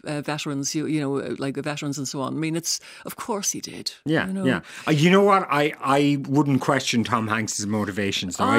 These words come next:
Speaker 2: think
Speaker 1: I
Speaker 2: he is,
Speaker 1: so
Speaker 2: he's one of the
Speaker 1: wouldn't.
Speaker 2: good
Speaker 1: I
Speaker 2: guys.
Speaker 1: so wouldn't.
Speaker 2: What about Madonna? She invested in that thing, Vita Coca.
Speaker 1: Vita,
Speaker 2: Well, yeah.
Speaker 1: yeah, that sort of Vita Coca. The, the, it's the, one, coconut waters. I mean, a few years ago, everybody was drinking coconut water. I mean,
Speaker 2: Yeah, still around and still
Speaker 1: it's
Speaker 2: very
Speaker 1: still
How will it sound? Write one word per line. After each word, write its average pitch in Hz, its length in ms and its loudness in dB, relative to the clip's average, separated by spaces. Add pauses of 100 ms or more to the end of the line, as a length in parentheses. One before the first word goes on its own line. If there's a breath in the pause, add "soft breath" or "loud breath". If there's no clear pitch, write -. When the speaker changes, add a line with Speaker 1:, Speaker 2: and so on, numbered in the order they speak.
Speaker 2:
think - 80 4
Speaker 1:
I 113 160 6
Speaker 2:
he 165 160 8
is, 117 160 2
Speaker 1:
so 214 280 0
Speaker 2:
he's 165 140 6
one 147 200 6
of 120 80 8
the 123 60 4
Speaker 1:
wouldn't. 120 240 4
Speaker 2:
good 110 80 0
Speaker 1:
I 98 40 0
Speaker 2:
guys. 90 140 -4
Speaker 1:
so 170 180 -2
wouldn't. 143 160 0
Speaker 2:
What 156 140 6
about 196 220 6
Madonna? 175 680 4
She 185 240 4
invested 196 540 2
in 185 280 2 (520 loud breath)
that 175 240 -2
thing, 185 200 2
Vita 190 380 4
Coca. 185 380 2
Speaker 1:
Vita, - 280 2
Speaker 2:
Well, 233 220 2
yeah. 277 460 2 (160)
Speaker 1:
yeah, 202 60 0
that 262 200 -6
sort 294 160 -2
of 254 160 -2
Vita 240 240 -2
Coca. 220 560 -2
The, - 140 -6
the, 208 280 -2
it's - 280 -6 (120)
the, 170 120 -8 (180)
one, 247 200 0
coconut 240 460 0
waters. 185 380 0
I 190 60 2
mean, 190 100 2
a 185 60 -2
few 262 200 0
years 214 300 2
ago, 160 240 -2 (200)
everybody 180 380 0
was 151 100 -2
drinking 156 260 -4
coconut 160 360 -4
water. 143 320 -6
I 135 80 -2
mean, 180 120 2
Speaker 2:
Yeah, 214 100 6
still 302 260 2
around 226 360 6
and 156 80 0
still - 140 4
Speaker 1:
it's 180 80 4
Speaker 2:
very 180 160 6
Speaker 1:
still 320 60 4